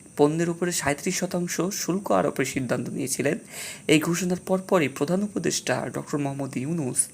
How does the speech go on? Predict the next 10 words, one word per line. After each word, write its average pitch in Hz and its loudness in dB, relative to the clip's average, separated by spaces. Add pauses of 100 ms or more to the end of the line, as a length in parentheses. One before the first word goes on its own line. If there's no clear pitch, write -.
(360)
এক 185 -4
চিঠিতে 165 -2
তিনি 147 2
তিন 139 0
মাসের 135 0
এই 131 0
বাড়তি 131 2
শুল্ক 123 -2
আরোপের 135 -2
সিদ্ধান্ত 127 0